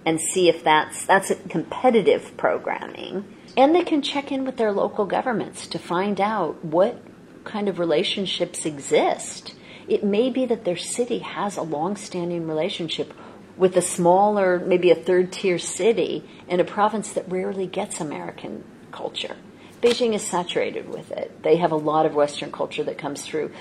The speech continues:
The big cities, Beijing, Guangzhou, Shanghai, are saturated with Western art or, uh, Western cultural influences. But I think it's those second and third-tier cities that would really benefit.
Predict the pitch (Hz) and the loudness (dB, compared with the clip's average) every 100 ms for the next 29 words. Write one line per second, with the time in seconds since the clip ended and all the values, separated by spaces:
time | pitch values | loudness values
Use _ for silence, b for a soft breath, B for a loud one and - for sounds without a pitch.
0 | B - 170 202 170 - 170 139 131 - | B -2 4 4 4 0 0 0 -4 -8
1 | - 165 160 156 156 151 147 147 147 143 | 0 2 2 0 -4 2 2 0 -4 -2
2 | 139 139 139 - - - 135 - - - | 0 0 -2 -4 -6 -4 -4 -4 -6 -6
3 | - - B B B B - 160 - 156 | -10 -20 B B B B 2 2 2 2
4 | - 139 143 139 - - - - 151 143 | 2 0 2 -2 -4 -8 -8 -8 -6 -6
5 | - - B B - 180 175 175 175 196 | -8 -16 B B 8 10 10 8 8 8
6 | 202 185 175 - 185 175 156 - - 185 | 12 10 10 4 4 4 2 -2 6 6
7 | 185 180 151 - 190 180 - - - - | 8 6 6 6 2 2 -4 -6 -8 -6
8 | - - - B B - 160 156 226 208 | -6 -6 -12 B B 8 8 8 2 0
9 | 202 - - 135 - - 185 - 139 - | -2 -2 0 0 0 -2 -2 -4 -8 -2
10 | 180 180 - - - - 139 107 - - | 0 0 -2 -6 -4 0 0 0 -6 -4
11 | - 156 143 156 156 151 147 151 202 262 | -2 0 -2 -2 -2 -2 -2 2 2 2
12 | - 165 | 0 -2